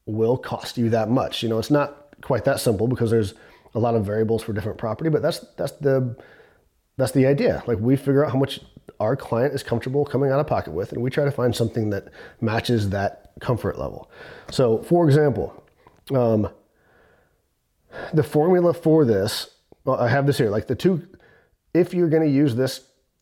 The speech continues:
strategy, the two questions you ask yourself to start this are,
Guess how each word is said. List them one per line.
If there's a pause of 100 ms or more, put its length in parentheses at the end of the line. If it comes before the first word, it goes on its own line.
(360)
strategy,
the
two
questions
you
ask
yourself (480)
to
start
this
are,